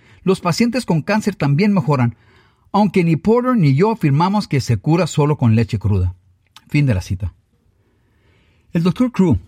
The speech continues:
uno de los fundadores de la Fundación Mayo, precursora de la Clínica Mayo, el doctor Porter y otros, se tes-, testificaron, perdón, que una buena leche cruda sirvió muy bien en el tratamiento de úlceras, problemas de presión arterial,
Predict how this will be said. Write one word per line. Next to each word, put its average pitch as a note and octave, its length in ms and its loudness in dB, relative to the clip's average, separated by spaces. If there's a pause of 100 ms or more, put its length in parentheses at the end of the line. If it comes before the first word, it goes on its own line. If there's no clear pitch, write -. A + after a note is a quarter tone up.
(320)
uno A#3 220 2
de A#3+ 40 2
los F#3+ 120 0
fundadores D3 380 0
de F#3+ 100 0
la D3+ 60 0
Fundación B2 480 0
Mayo, C#3 300 0 (120)
precursora C#3+ 520 -2
de G3+ 60 -2
la B2 100 -4
Clínica E3 400 -4
Mayo, G#2+ 380 -2
el A#2 100 -2
doctor A#2 420 -4
Porter D3 380 -2
y A#2 140 2
otros, C#3+ 400 -6 (100)
se D3 140 -4
tes-, C3 360 -6
testificaron, D3+ 680 -2
perdón, B2 320 -2 (440)
que G3+ 100 0
una A#3+ 120 2
buena B3 240 2
leche A#3 300 0
cruda G3+ 400 -2
sirvió D#3 560 0 (460)
muy G#3 280 2
bien G3 320 0
en D3 140 2
el C#3 60 0
tratamiento C#3+ 500 -2
de C3+ 60 2
úlceras, C#3+ 540 -2 (100)
problemas C#3 340 2
de C#3+ 80 0
presión A#2 320 -4
arterial, C3 560 -2